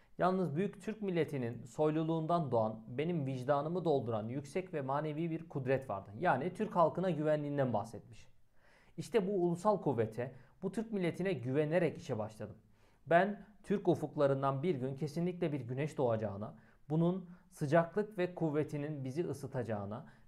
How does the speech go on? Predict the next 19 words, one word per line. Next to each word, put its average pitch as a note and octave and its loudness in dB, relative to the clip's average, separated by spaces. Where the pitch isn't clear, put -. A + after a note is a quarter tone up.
ve D#3+ 0
bundan D#3 2
bize D3+ 0
bir D#3 2
güç D#3+ -2
çıkaracağına A#2+ 4
o C3+ -2
kadar E3 2
emindim D3+ 0
ki C3+ -4
bunu D#3+ 0
adeta F#3 2
gözlerimle D#3 2
görüyorum. A#2 0
Atatürk F#3+ 0
Bandırma E3+ 4
Vapuru'nun B2 0
İtilaf F3+ 2
Devletlerince E3+ 0